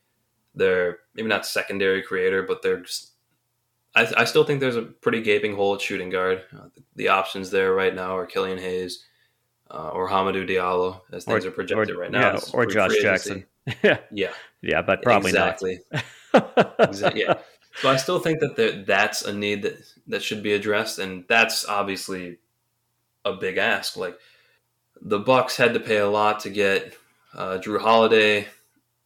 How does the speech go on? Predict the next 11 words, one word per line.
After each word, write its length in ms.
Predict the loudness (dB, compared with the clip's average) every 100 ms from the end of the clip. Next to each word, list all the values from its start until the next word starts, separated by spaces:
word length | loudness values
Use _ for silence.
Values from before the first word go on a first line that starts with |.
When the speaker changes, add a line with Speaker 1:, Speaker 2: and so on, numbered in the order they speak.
| _ _
Speaker 1:
You 160 | -10 -6
just 200 | -6 -4
need 460 | -2 0 0 -2 -12 _ _ _ _ _ _
a 40 | -8
certain 440 | 0 2 2 -2
number 320 | -2 0 0
of 180 | 0 -2 -14
very 360 | -6 -4 -2
good 220 | -4 -6
players. 400 | -2 0 2 -2
Like, 160 | -6 -10